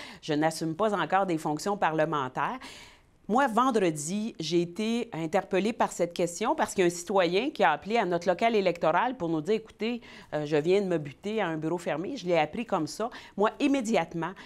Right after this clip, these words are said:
j'ai appelé, euh, mon collègue François Choquette, euh, député de Drummond,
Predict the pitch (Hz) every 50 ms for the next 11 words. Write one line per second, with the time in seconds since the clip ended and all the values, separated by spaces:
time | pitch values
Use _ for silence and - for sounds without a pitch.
0 | - - - 165 156 156 202 220 - - 185 185 180 - 185 190 202 214 220 226
1 | - - 160 160 147 165 185 196 196 196 196 170 160 160 156 180 202 190 165 -
2 | - 180 165 165 165 185 185 175 - 185 160 170 - 185 196 226 - - - -
3 | - - - - - 151 151 151 147 151 151 180 175 - - - 202 190 160 165
4 | 156 147 143 156 160 156 151 151 143 170 262 302 254